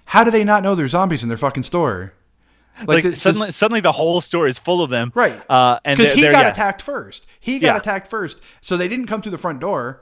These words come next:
Speaker 1: 'cause she would have screamed before he got attacked.
Speaker 2: Mm-hmm.
Speaker 1: Stealth
Speaker 2: Yep.
Speaker 1: zombies?
Speaker 2: Uh, one of the zombies, by the way, is Larry.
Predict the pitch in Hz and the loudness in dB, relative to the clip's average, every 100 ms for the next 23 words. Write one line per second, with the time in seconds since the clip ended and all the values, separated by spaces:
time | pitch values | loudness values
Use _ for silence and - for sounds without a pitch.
0 | - 175 214 214 202 - 277 202 123 120 | -8 -6 -4 -6 -6 -8 -8 -8 -10 -10
1 | 180 165 156 151 202 143 87 _ _ _ | -6 -6 -4 -2 -2 -4 -8 _ _ _
2 | _ _ _ 113 98 95 85 _ _ _ | _ _ _ -20 -20 -20 -20 _ _ _
3 | _ - - - 233 277 156 156 180 226 | _ -16 -10 -6 -4 -2 -4 -4 -8 -14
4 | 240 - _ _ _ _ - - - - | -18 -20 _ _ _ _ -20 -20 -12 0
5 | 143 135 127 156 180 139 131 127 123 131 | 2 2 0 -2 -2 0 -2 -2 -4 -4
6 | 120 120 139 160 185 254 190 | -2 -2 0 2 4 4 2